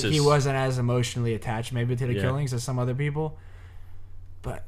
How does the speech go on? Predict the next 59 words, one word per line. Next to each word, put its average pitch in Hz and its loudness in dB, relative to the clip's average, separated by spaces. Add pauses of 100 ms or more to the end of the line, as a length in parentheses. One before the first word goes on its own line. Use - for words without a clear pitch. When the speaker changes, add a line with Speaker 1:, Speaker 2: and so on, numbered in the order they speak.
(100)
Speaker 2:
it's - -8
the 117 -4
principle. 113 -4
That 120 -2
just, - -4
and 156 0
it 151 0
breaks 156 2
my 147 0
heart, 123 -4
man, 110 -4
that 104 -4
fucking 104 -4 (240)
Speaker 1:
That 90 -2 (180)
these 113 0
Speaker 2:
fifty, 120 4
Speaker 1:
innocent 123 4
Speaker 2:
and, 202 8
Speaker 1:
people. 110 0
Speaker 2:
and 175 4
like 160 2
you 180 6
were 170 6
saying 160 0
before, 135 -2
this 123 0
happened 180 0
at 135 -2
a - -2
country 135 -2
concert. 104 -4 (280)
Like 131 0
me, 170 0 (840)
like, 143 0
that 175 4
gets 170 2
me 165 2
thinking, 120 -2
well, 127 -2
do 123 -2
I 147 0
wanna 165 -2
go 143 -2
to - -6
that, 113 -4
that, 117 -6
that 104 -8
football 120 -2
game? 120 -2
Do 110 -4
I 151 -4
wanna 175 -2
go 117 -2
to 123 0
where 120 0
all 113 -2
these 113 -4
people 127 -6
are? 135 -2